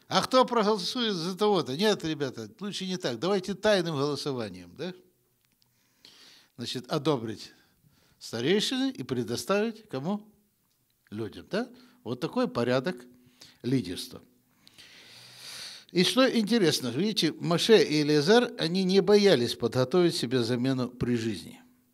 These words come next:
У нас очень часто люди не могут подготовить себе, да? Часто дети бывают недостойные у родителей. Вот смотрите, Пётр Первый.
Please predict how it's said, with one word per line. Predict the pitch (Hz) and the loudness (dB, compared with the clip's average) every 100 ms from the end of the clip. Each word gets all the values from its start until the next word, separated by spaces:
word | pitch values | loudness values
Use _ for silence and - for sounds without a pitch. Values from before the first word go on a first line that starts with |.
| _ _ _ _ - | _ _ _ _ -8
У | |
нас | 165 185 | -2 -2
очень | - 208 208 156 | 2 0 0 -4
часто | - 233 233 247 220 220 | 0 0 2 0 -2 -4
люди | 120 175 185 | -6 -4 -4
не | 196 147 | -6 -6
могут | 139 151 147 | -6 -6 -6
подготовить | 117 110 120 117 104 98 | -8 -6 -6 -6 -8 -6
себе, | - 85 90 | -8 -10 -12
да? | 101 147 139 - _ _ | -8 -8 -8 -20 _ _
Часто | - 165 - 123 | -6 -4 -4 -4
дети | 170 180 180 | -2 -2 -2
бывают | 156 160 160 151 | -4 -2 -2 -4
недостойные | 131 139 139 147 135 131 | -6 -6 -4 -4 -2 -4
у | |
родителей. | 131 123 127 127 | -4 -6 -6 -6
Вот | 147 151 | -6 -6
смотрите, | 175 135 113 | -10 -10 -10
Пётр | 127 185 180 147 | -6 -4 -4 -4
Первый. | 127 90 85 | -6 -6 -10